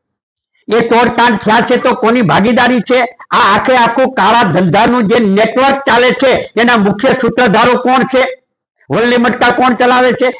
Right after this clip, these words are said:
દારૂના અડ્ડાઓ કોણ ચલાવે છે? કોણ દીવમાંથી બારો-, દા-, દારૂ બારોબાર, અ, પસાર કરે છે? કોણ, અ,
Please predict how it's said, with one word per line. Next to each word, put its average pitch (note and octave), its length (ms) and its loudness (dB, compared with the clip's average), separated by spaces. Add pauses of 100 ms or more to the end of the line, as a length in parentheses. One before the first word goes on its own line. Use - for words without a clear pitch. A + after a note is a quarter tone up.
(100)
દારૂના A3+ 400 0
અડ્ડાઓ B3 380 2
કોણ A#3+ 260 0
ચલાવે B3+ 400 2
છે? B3+ 220 -2
કોણ A#3+ 500 -2
દીવમાંથી B3 440 0
બારો-, A#3 380 0
દા-, A3+ 200 2
દારૂ A3+ 280 2
બારોબાર, A#3 420 2 (300)
અ, G3+ 260 0
પસાર A#3 380 0
કરે A#3+ 260 0
છે? A#3+ 480 -4
કોણ, C4 240 0 (280)
અ, G#3+ 200 2